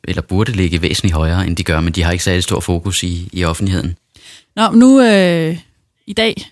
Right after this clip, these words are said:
Speaker 2: øh, søndag, der er Roskilde ved at så småt at være overstået efter en, øh, en masse regn.
Speaker 1: Mhm.
Speaker 2: Øhm, har du fulgt med i, i Roskilde-bloggen?
Speaker 1: Nej, det har jeg ikke. Jeg, jeg vidste godt, den var der, men jeg, jeg har ikke læst med.
Speaker 2: Der er sådan en blog,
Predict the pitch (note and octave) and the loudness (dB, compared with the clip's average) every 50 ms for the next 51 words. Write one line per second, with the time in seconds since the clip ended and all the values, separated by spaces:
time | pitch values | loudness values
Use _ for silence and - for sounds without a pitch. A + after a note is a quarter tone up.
0 | - - - G3 F#3 E3+ E3 - B3 A#3 F3 F#3 F3+ - G3+ G#3+ G#3+ G#3 F#3 F3 | -16 -10 -6 -4 -4 -2 0 2 2 2 2 0 -2 0 2 2 4 4 4 2
1 | D#3+ F#3 G#3 - - G#3+ F#3 F3+ F#3 G3 F#3 F3 E3 - F3+ F3 G3 F#3 F#3+ G3 | 2 0 -2 -2 -2 -2 -2 -2 -2 -2 -2 -2 -4 -2 -2 -2 0 0 -2 -2
2 | F#3+ F3+ C#3+ - F#3+ G#3 G3+ - F#3+ E3+ E3+ - - F#3 E3+ D#3+ D#3+ E3 E3 E3+ | -2 -4 -2 -2 -2 -2 -2 -4 -4 -4 -4 -4 -6 -6 -4 -4 -4 -4 -6 -4
3 | - F#3+ F#3 F3 F#3+ G#3 G#3 F#3+ F3+ G3+ G3+ E3+ - F2+ - F#2+ E2 - - _ | -2 -2 0 0 0 0 0 0 0 0 2 2 2 2 2 0 -2 -2 -6 _
4 | - - F#3+ F3+ F3+ F#3 G3 G3 - C4+ C4 A#3+ A#3+ A#3 B3 C4+ B3+ A#3+ G#3 G3 | -10 -8 -4 -2 0 0 0 2 4 4 6 6 6 6 6 4 4 2 2 2
5 | F#3 F3+ - - F#3+ F#3+ - C#4 C#4 - - C#4 B3 G#3 - G#3 G#3+ A#3+ B3+ A3 | 0 -2 -2 -2 -2 0 2 2 2 2 2 2 2 2 2 2 2 2 2 2
6 | E3+ G#2 A2 B2 C#3+ F3 F#3+ - - D3 - - D#3+ D3 E3 D3+ D3+ D3+ D3+ - | 2 2 2 2 2 2 0 -2 -6 -6 -4 -2 0 0 2 2 0 0 -2 -4
7 | - D3+ D3+ D3+ C3 C3+ D3 D3 E3 - - D#3 D#3 - E3 D3+ C#3 C3 C#3 D#3 | -2 0 0 2 2 2 0 0 0 -2 -2 -2 0 0 2 2 2 2 2 0
8 | D#3+ D#3 - _ _ - - B2+ C3 C3 C3 A#2+ G#2+ C3+ C3+ D#3 D#3 D#3+ D#3 D3+ | -2 -4 -8 _ _ -8 -4 -2 0 0 0 0 0 0 2 2 2 2 2 0
9 | - - C#3+ C#3 C#3 C#3+ C#3+ _ _ _ - G3+ G#3 A#3 A#3+ B3+ B3+ A#3+ G#3 G#3 | 2 2 2 2 2 0 -2 _ _ _ -2 0 0 2 4 4 4 4 4 2
10 | G#3 G#3+ A#3 | 2 2 2